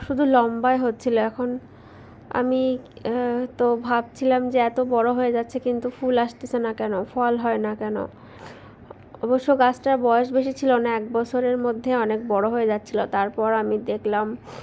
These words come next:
আহ, গাছের কিছু,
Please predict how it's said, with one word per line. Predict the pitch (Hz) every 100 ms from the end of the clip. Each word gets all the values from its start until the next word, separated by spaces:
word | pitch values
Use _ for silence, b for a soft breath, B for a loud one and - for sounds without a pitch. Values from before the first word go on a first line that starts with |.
| B B - - -
আহ, | 226 214 208 202 - - - - - - - -
গাছের | 220 220 220 254 240 240 240
কিছু, | 240 233 - 254